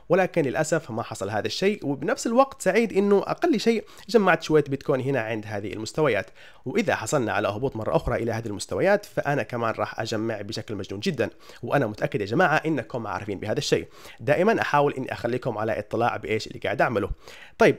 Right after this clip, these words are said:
والآن قبل ما نتكلم عن احتمالية أكبر صعود في تاريخ العملات البديلة، إذا عايز تتداول تقدر تحصل على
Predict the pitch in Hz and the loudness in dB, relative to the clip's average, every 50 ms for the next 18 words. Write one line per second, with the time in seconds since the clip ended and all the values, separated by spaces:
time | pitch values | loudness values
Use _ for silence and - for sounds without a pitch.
0 | - 127 131 - 220 262 262 226 - - 220 185 165 131 123 - - 196 202 180 | 2 0 2 4 6 4 4 2 2 2 2 4 4 2 2 2 2 4 4 4
1 | 127 113 101 117 143 170 170 - - 135 131 - - 123 113 117 123 170 240 240 | 2 0 0 0 2 2 0 0 0 -2 -2 -4 -4 -6 -2 0 0 0 2 2
2 | 143 107 - - - - - 190 - - 143 113 117 - - - 113 113 147 120 | 0 0 -2 -6 -10 -4 -4 -2 -2 -2 -2 -2 -2 -2 -2 -4 0 2 2 2
3 | 107 - - 135 113 - - - - 113 123 151 139 - 113 104 101 117 127 120 | 0 -2 -4 -4 -4 -4 -4 -4 -2 -2 0 0 0 -2 -2 -2 0 -2 -2 -2
4 | 104 101 127 165 214 175 131 151 156 - - - - - - - 247 240 202 165 | -2 -2 -2 0 2 2 2 2 0 -2 -10 -20 -20 -14 -6 -2 0 2 2 4
5 | 156 135 - 135 120 113 107 107 143 202 220 - 127 117 107 92 - - 139 - | 4 2 0 0 -2 0 2 2 4 2 2 0 -4 -4 -4 -4 -4 -4 -6 -4
6 | - 117 107 - 110 127 123 107 - | -2 -4 -2 0 2 2 2 2 2